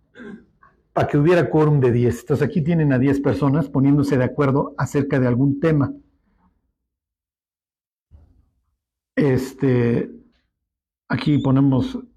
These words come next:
el tema, ¿ok? Y entonces aquí le vamos a poner un lazo.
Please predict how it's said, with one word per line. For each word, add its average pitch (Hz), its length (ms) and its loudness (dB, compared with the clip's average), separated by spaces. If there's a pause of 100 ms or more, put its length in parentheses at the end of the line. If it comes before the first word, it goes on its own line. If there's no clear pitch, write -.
(360)
el 123 200 -4
tema, 120 360 0
¿ok? - 220 -4 (4000)
Y 143 80 2
entonces 135 360 2
aquí - 120 0
le 147 80 4
vamos 139 200 2
a 123 40 0
poner 131 240 2
un 135 160 4
lazo. - 380 -2